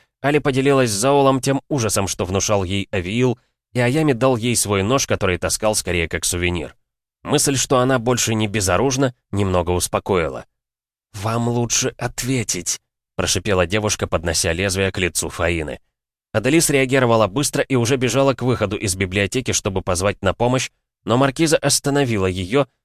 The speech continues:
движением руки заверяя, что все в порядке. Несмотря на нависшую угрозу в виде девочки с ножом, Фаина оставалась спокойной. Она будто наслаждалась ситуацией, появившимся страхом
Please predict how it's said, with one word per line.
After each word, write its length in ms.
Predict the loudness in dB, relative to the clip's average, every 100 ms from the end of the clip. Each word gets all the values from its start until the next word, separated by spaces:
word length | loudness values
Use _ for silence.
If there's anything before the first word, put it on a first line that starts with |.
| -8
движением 500 | -4 0 2 2 2
руки 240 | 2 0
заверяя, 420 | 0 0 2 0 0
что 200 | -2 -2
все 200 | -2 -2
в 80 |
порядке. 540 | 0 2 2 0 -8 -16 _ _ _ -6
Несмотря 560 | -2 2 2 2 2
на 100 | 4
нависшую 560 | 2 2 0 0 0 0
угрозу 480 | -2 0 2 2 2
в 60 | -2
виде 280 | -4 -4 -2
девочки 460 | 0 0 0 -4
с 100 | -2
ножом, 400 | -2 0 0 0 -6 _ _
Фаина 360 | 0 4 4 4
оставалась 580 | 2 2 2 2 2
спокойной. 640 | 0 0 0 0 -2 -6 -14 _ _ _ _
Она 180 | 0 0
будто 300 | 0 0 2
наслаждалась 720 | 2 4 2 2 2 2 2
ситуацией, 720 | 0 0 0 0 0 0 -2 -2
появившимся 680 | -4 -2 0 0 0 0
страхом 560 | -2 -2 0 2 2